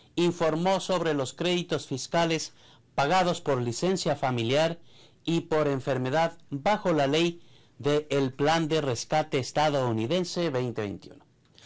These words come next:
Las actualizaciones aclaran que los empleadores elegibles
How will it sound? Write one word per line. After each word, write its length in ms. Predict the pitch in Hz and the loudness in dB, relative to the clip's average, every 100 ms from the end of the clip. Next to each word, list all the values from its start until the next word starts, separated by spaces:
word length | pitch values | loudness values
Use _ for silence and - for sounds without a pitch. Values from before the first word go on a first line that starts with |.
| - - | -20 -12
Las 200 | - 170 | -2 0
actualizaciones 880 | 180 175 190 180 175 170 226 220 202 | 2 0 0 0 0 0 0 0 0
aclaran 520 | 185 - 190 180 117 - - _ _ | -2 0 2 2 0 -10 -20 _ _
que 140 | - 160 | -2 2
los 320 | 160 151 - - | 2 -2 -6 0
empleadores 1000 | 156 151 156 156 143 175 208 202 185 - | 0 2 0 2 4 2 2 0 -4 -4
elegibles 800 | 170 147 143 202 170 104 - | -2 -2 0 -2 -2 -4 -10